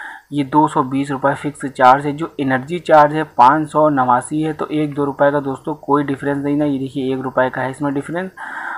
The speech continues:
और मेरे जो आठ सौ उन्यासी रुपये बिल आया है इसमें देखिए, और यहाँ पे आठ सौ उनचास रुपये है, तो इसका भी दोस्तों कुछ नहीं ना, यहाँ पे ये आपको ये दिख रहा होगा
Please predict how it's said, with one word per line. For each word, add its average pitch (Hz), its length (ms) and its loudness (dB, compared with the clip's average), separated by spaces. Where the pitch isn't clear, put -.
और 165 200 2
मेरे 175 340 0
जो 190 320 -2
आठ 160 260 8
सौ 175 300 2
उन्यासी 160 520 -2
रुपये 151 340 4
बिल 135 240 -2
आया 127 220 4
है 175 220 -4
इसमें 131 380 -4
देखिए, 139 360 -4
और 127 240 2
यहाँ 127 280 -2
पे 139 140 -6
आठ 131 200 6
सौ 156 220 2
उनचास 131 480 2
रुपये 139 260 -2
है, 147 160 0
तो 151 140 -6
इसका 139 320 2
भी 151 120 0
दोस्तों 139 340 -6
कुछ 143 240 -4
नहीं 147 140 -2
ना, 151 80 2
यहाँ 139 400 0
पे 170 200 -2
ये 135 300 -2
आपको 123 300 4
ये 139 120 0
दिख 135 140 -2
रहा 139 120 6
होगा 151 160 6